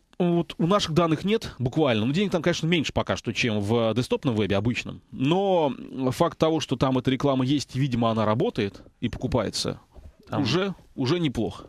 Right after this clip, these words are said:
Speaker 2: по-прежнему денег там совсем немного, там проценты от, э, большого интернета, не более. Но, м, действительно получается, что те, кто владеет, владеют площадками, самыми основными, где тратится больше всего времени на мобайл, соцсети, там и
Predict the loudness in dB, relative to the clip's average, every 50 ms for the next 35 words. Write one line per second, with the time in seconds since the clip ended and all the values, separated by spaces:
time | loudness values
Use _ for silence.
0 | -6 -4 -4 -2 -2 -2 -4 -4 -4 -8 -6 -6 -6 -6 -6 -6 -8 -8 -8 -6
1 | -6 -4 -4 -4 -4 -4 -4 -6 -6 -6 -8 -8 -6 -6 -6 -4 -2 -2 -2 -2
2 | -4 -6 -8 -10 _ _ _ _ _ _ _ -16 -16 -10 -6 -4 -2 -2 0 -2
3 | -2 -4 -4 -4 -4 -4 -4 -4 -4 -6 -4 -4 -4 -2 -2 -2 -4 -4 -8 -12
4 | -14 _ -20 -20 -20 _ _ _ _ -12 -10 -6 -4 -4 -2 -2 -4 -4 -4 -4
5 | -4 -2 -2 -2 -2 -4 -6 -8 -12 -12 -12 -12 -12 -12 -12 -10 -10 -8 -8 -8
6 | -8 -6 -4 -4 -4 -4 -4 -6 -4 -4 -4 -4 -4 -6 -8 -8 -8 -6 -6 -4
7 | -4 -4 -6 -6 -10 _ -6 -4 -4 -4 -4 -2 -2 -2 -2 0 -2 -2 -4 -6
8 | -8 _ -20 -20 -8 -2 0 0 2 0 0 -2 -2 -4 -4 -4 -2 -4 -6 -6
9 | -6 -8 -8 -8 -12 -16 _ _ _ _ -6 -2 -2 -2 -2 -4 -4 -4 -4 -4
10 | -2 -4 -4 -6 -4 -2 -2 -2 -2 -4 -6 -4 -4 -4 -4 -4 -4 -4 -2 0
11 | 0 0 0 -2 -4 -4 -4 -4 -4 -2 -2 -2 -2 -2 -2 -6 -10 -14 -20 -20
12 | -20 -20 _ _ -14 -14 -12 -8 -6 -6 -6 -6 -8 -12 -12 -8 -6 -6 -6 -4
13 | -6 -6 -6 -6 -6 -8 -10